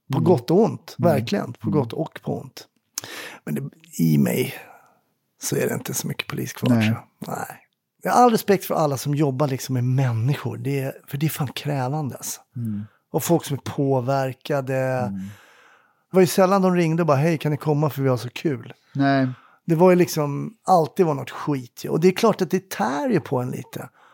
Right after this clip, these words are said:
Speaker 1: Jag tror
Speaker 2: Ja.
Speaker 1: det, det, det gjorde nog det på mig
Speaker 2: Mm.
Speaker 1: utan att jag tänkte på det på det sättet.
Speaker 2: Mm.
Speaker 1: Men på e-,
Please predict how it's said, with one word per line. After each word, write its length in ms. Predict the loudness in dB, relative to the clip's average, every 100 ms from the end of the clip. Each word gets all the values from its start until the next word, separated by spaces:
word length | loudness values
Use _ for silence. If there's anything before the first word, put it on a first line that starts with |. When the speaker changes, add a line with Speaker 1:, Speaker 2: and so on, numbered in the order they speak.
| _
Speaker 1:
Jag 100 | -6
tror 160 | 0 2
Speaker 2:
Ja. 160 | 2 0
Speaker 1:
det, 80 | 2
det, 220 | 2 -2
det 140 | 2
gjorde 280 | 2 4 2
nog 160 | 0 2
det 120 | 0
på 140 | 0
mig 100 | -2 0
Speaker 2:
Mm. 120 | 0
Speaker 1:
utan 140 | 0
att 80 | -2
jag 120 | -6
tänkte 440 | -4 -4 -4 -2 0
på 120 | 0
det 60 |
på 80 | 2
det 180 | 0 0
sättet. 580 | -2 -4 -4 -6 -6 -8 -16 -10
Speaker 2:
Mm. 200 | -8 -4
Speaker 1:
Men 100 | -2
på 80 | 0
e-, 200 | 0 -2